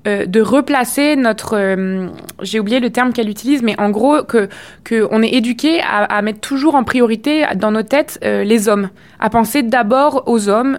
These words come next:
euh, même, même en tant que femme. Et elle dit, euh, non, en fait, il faut qu'en tant que femme, on pense d'abord aux autres femmes et au bien-être des femmes. Et c'est vraiment quelque chose qui est très important pour moi parce que,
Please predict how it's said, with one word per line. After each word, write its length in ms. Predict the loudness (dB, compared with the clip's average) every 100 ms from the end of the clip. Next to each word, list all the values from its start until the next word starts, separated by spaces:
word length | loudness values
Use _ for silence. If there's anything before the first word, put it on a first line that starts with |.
| -4
euh, 180 | -4 -2
même, 320 | -2 -2 0
même 220 | 0 0
en 80 | 0
tant 140 | -2
que 60 | -2
femme. 260 | -4 -4 -8 -20 -20 -18 0
Et 220 | 2 4
elle 200 | 2 0
dit, 240 | 0 0 2
euh, 80 |
non, 260 | 4 4 2
en 60 | -2
fait, 200 | -4 -4
il 40 |
faut 160 | -6 -4
qu'en 160 | -2 -2
tant 120 | 0
que 40 |
femme, 160 | 0 -2
on 80 | 0
pense 240 | 0 0
d'abord 360 | -2 0 2 2
aux 100 | -2
autres 160 | -2
femmes 240 | -2 -2 -4 -18 -20 -20 -6
et 180 | 0 2
au 80 | 2
bien-être 360 | 2 2 2 2
des 120 | 0
femmes. 320 | 2 -2 -2 -8 -20 -20 _
Et 240 | -2 -2 -6
c'est 180 | -6 0
vraiment 260 | 2 2
quelque 160 | 0 -4
chose 140 | -6
qui 80 | -6
est 100 | -8
très 180 | -2 -2
important 360 | 0 -2 -2
pour 160 | -4 -2
moi 200 | 0 0
parce 220 | -2 -6
que, 320 | -4 -2 -2